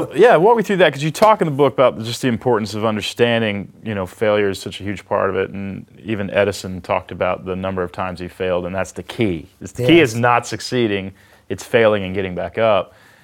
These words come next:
Speaker 1: I'm curious, as you guys started to scale, th-, it couldn't have gone well every day. There
Speaker 2: Right.
Speaker 1: had to be stuff that you just went, "Ooh, this is tough."
Speaker 2: Oh, in the business?
Speaker 1: Yeah, how do you handle failure?
Speaker 2: Well, we, <laughs> I mean, in fact, the biggest failures were way past, once we were giant,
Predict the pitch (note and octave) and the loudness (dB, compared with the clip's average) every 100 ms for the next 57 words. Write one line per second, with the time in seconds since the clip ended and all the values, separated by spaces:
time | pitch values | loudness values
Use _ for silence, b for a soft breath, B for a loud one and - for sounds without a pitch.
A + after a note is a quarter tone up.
0 | b b A2 - E3+ B2+ A#2+ G2 A2+ A2+ | b b -8 2 2 4 0 -2 -2 4
1 | A2+ G#2 - A#2+ A2 G2+ - G#2 G2 G#2+ | 4 4 0 2 2 0 -4 0 2 0
2 | - - A#2+ - F#3+ D#3 G#2 F#2+ G2+ F#2+ | -4 -4 -4 2 2 2 -2 0 0 0
3 | F2 - F#2+ F#2+ F2 - F#2 E2+ E2+ E2 | -6 -10 0 2 2 0 -4 -6 -8 -4
4 | F2 - b b b b G2+ A#2 C3+ B2+ | -4 -6 b b b b -2 2 2 2
5 | G#2 F#2 - G2 F2+ - - - F#2+ F2 | -4 -6 -2 0 0 -4 -10 -8 -12 -10
6 | - F2 D#2+ - A#2 G#2 F2+ F#2 E2+ - | -12 -12 -12 -4 0 0 -2 -6 -10 -10
7 | F#2 F2+ _ B D3+ D#3 C#3 C#3 F3+ G3 | -8 -8 _ B 4 4 4 0 0 -2
8 | F3 - C3+ C#3+ F#2+ B2+ A#2+ A#2+ A2+ A2 | -10 -2 4 4 4 0 0 -2 -2 -2
9 | G2 - G#2 F2+ E2+ - C4 B3+ A#3+ A3 | -2 2 2 2 -2 2 4 6 6 4
10 | B3 - - D#3+ - - - - _ _ | 2 2 -4 -8 -8 -14 -20 -20 _ _
11 | - C3+ C3 - D3+ D#3 F#3+ F#3 C#3 C#3+ | -8 -6 -6 -4 -2 4 6 6 2 -4
12 | A#2+ E3+ G3 F3 - - D3 C#3 C#3 C3+ | 0 2 4 2 0 -2 2 2 2 -2
13 | C3 C#3 B2+ B2 C#3 C#3+ C3+ C3 B2 C#3 | -2 -4 -2 0 2 2 0 -2 -2 -4
14 | D3 - C#3 A#2 A2 F#2 - B2 C3+ C3 | -6 -4 -4 -4 -8 -12 -10 -8 -6 -8
15 | G#2+ G#2+ | -8 -10